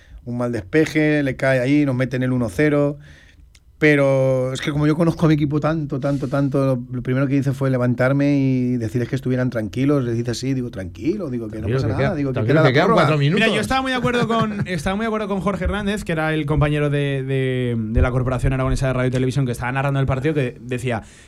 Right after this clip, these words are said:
Speaker 1: "Cuesta en ciento veinte minutos no ver al Tarazona marcar
Speaker 3: Mar-,
Speaker 1: un
Speaker 3: marcar
Speaker 1: gol".
Speaker 3: un gol,
Speaker 1: Y,
Speaker 3: sí,
Speaker 1: y
Speaker 3: sí,
Speaker 1: es
Speaker 3: sí,
Speaker 1: verdad, y no
Speaker 3: es
Speaker 1: hicieron
Speaker 3: verdad.
Speaker 1: falta ni ciento veinte, que los
Speaker 2: No.
Speaker 1: noventa reglamentarios los ac-, bueno, más añadidos los acabó
Speaker 2: Yo est-,
Speaker 1: marcando.
Speaker 2: yo estaba tranquilo porque, vamos a ver, jodido que me, me meten el gol, pero al mismo tiempo estaba tranquilo porque yo es que sé de lo que son capaces mis jugadores.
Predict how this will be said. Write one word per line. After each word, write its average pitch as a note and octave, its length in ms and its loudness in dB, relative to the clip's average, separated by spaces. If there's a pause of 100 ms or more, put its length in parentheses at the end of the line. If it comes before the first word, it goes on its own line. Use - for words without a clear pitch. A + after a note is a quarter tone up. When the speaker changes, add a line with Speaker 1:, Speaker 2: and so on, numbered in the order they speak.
Speaker 1:
"Cuesta F3 540 2
en C#3+ 140 -4
ciento D#3 200 0
veinte E3+ 220 -2
minutos E3+ 440 0
no D3+ 200 -2
ver D3+ 100 0
al D#3 140 -2
Tarazona D3 340 0
marcar C3 200 2
Speaker 3:
Mar-, C#3+ 80 4
Speaker 1:
un C3+ 40 4 (160)
Speaker 3:
marcar C3 120 4
Speaker 1:
gol". C#3 60 4
Speaker 3:
un C#3 40 2
gol, B2+ 180 0
Speaker 1:
Y, C#3+ 100 -2
Speaker 3:
sí, A2+ 100 -2
Speaker 1:
y - 40 0
Speaker 3:
sí, - 60 0
Speaker 1:
es - 80 2
Speaker 3:
sí, - 40 2
Speaker 1:
verdad, A3+ 280 2
y E3+ 60 -2
no E3+ 80 0
Speaker 3:
es - 40 0
Speaker 1:
hicieron F3+ 140 0
Speaker 3:
verdad. F#3+ 80 0
Speaker 1:
falta G3 160 0
ni G#3+ 80 -2
ciento F3+ 240 0
veinte, A3 260 -4
que D3 120 -2
los C#3+ 120 0
Speaker 2:
No. D3 60 0
Speaker 1:
noventa E3+ 320 0
reglamentarios E3+ 560 0
los F3 100 -2
ac-, D3 140 -6
bueno, D3 160 -2
más G#2 260 -12
añadidos B2 380 -2
los E3+ 100 -10
acabó C#3 140 -2
Speaker 2:
Yo F3+ 60 4
est-, F3+ 100 0
Speaker 1:
marcando. C3+ 400 -6
Speaker 2:
yo E3+ 100 2
estaba E3+ 240 0
tranquilo D3 440 0
porque, B2+ 440 -6 (1400)
vamos D3+ 160 -4
a C#3 60 -2
ver, B2 120 -4
jodido A#2+ 300 0
que D3 80 -4
me, B2+ 80 -4
me A#2+ 60 -10
meten B2 180 -6
el B2 80 -4
gol, C3 140 0
pero A#2 240 -10
al A#2 80 -16
mismo C3+ 240 -2
tiempo C#3+ 180 -2
estaba C3 220 -2
tranquilo B2+ 320 -2
porque A#2 160 -2
yo C#3 60 2
es C3 40 0
que D#3 100 -8
sé D#3+ 280 -2
de D3 80 -4
lo C3 80 -6
que A#2+ 100 -6
son A#2+ 300 -8
capaces A2+ 440 -8
mis A2 160 -8
jugadores. G#2 540 -12